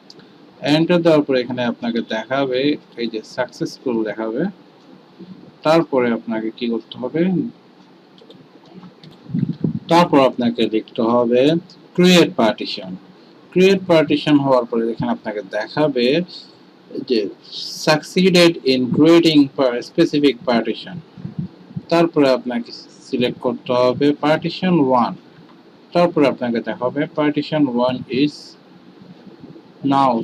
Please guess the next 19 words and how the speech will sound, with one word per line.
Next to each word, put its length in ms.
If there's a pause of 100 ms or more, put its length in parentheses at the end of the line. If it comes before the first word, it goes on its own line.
(140)
selected 640 (600)
partition। 580 (2500)
তারপর 380
আপনাকে 440
লিখতে 360
হবে 340 (320)
অ্যাক্টিভ, 400 (260)
প্রথমে 340
অ্যাক্টিভ 360
লিখতে 280
হবে। 300 (140)
অ্যাক্টিভ 440
লেখার 360 (140)
পর 440 (380)
আপনাকে 580 (500)
এই 300 (140)
অপশন 400
দেখাবে, 360
তারপর 300